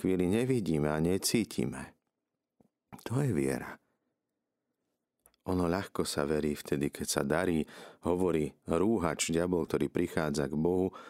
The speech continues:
aby sa sťažoval na Joba. "No, bodaj by ťa nechválil, keď všetko sa mu darí, všetko mu vychádza, ale daj mi ho na chvíľu do rúk a uvidíme."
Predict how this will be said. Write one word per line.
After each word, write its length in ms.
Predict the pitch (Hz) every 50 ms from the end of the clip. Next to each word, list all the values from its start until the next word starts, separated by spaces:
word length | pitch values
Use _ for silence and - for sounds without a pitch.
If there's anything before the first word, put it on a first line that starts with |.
| - - _ _ _ -
aby 240 | 90 87 95 98 -
sa 160 | - 82 76
sťažoval 640 | - 214 - - 85 85 85 85 76 73 67 69 71
na 160 | 73 78 82
Joba. 480 | 80 76 71 65 64 65 65 - - - - _ _ _ _ 117 107
"No, 400 | - 95 107 113 113 110 104 98 - - - - - - - - - - _ -
bodaj 240 | - 65 78 78
by 140 | 78 82 85 78
ťa 140 | - 87 85
nechválil, 720 | 85 95 101 - - 113 113 113 117 113 104 92 90 82 78 -
keď 480 | - 80 76 - - - - - - - _ _ _ _ _ _
všetko 320 | - - 82 - - -
sa 160 | 71 - -
mu 160 | 69 69 67 67
darí, 320 | 71 80 90 101 107 98
všetko 340 | 80 - - 76 - - - 71
mu 160 | 71 69 67
vychádza, 560 | 73 82 - - - 92 90 80 76 78 78
ale 160 | 78 80 82 -
daj 160 | 85 107 139 160
mi 80 | 165 147
ho 80 | 117 101
na 80 | 113
chvíľu 320 | 131 - - 107 85 80 78
do 80 | 92
rúk 240 | 107 110 117 107 113
a 80 | 120 127
uvidíme." 640 | 131 127 127 104 78 73 69 65 65 65 62 -